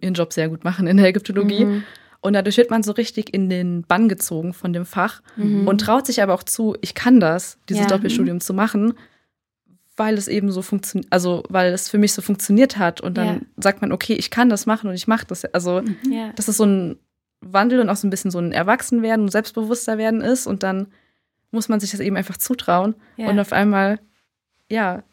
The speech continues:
Speaker 1: ähm, steigt man so in diese Welt ein,
Speaker 2: Ja, und
Speaker 1: sag
Speaker 2: wird
Speaker 1: ich
Speaker 2: zur
Speaker 1: mal.
Speaker 2: Expertin für diese Welt, ne?
Speaker 1: Ja.
Speaker 2: Ohne dass man das eigentlich am Anfang vorhatte.
Speaker 1: Ja.
Speaker 2: Und das finde ich echt einen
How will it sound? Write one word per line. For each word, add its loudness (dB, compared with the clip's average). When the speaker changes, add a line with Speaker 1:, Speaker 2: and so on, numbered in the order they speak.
Speaker 1:
ähm, -4
steigt -2
man 0
so -4
in -2
diese -4
Welt 0
ein, -8
Speaker 2:
Ja, 2
und 0
Speaker 1:
sag 0
Speaker 2:
wird 0
Speaker 1:
ich -10
Speaker 2:
zur 2
Speaker 1:
mal. 2
Speaker 2:
Expertin 2
für -4
diese -6
Welt, 2
ne? 4
Speaker 1:
Ja. 2
Speaker 2:
Ohne 4
dass -2
man 0
das -4
eigentlich -2
am 2
Anfang 0
vorhatte. 0
Speaker 1:
Ja. 2
Speaker 2:
Und 2
das 0
finde 8
ich -4
echt 0
einen 0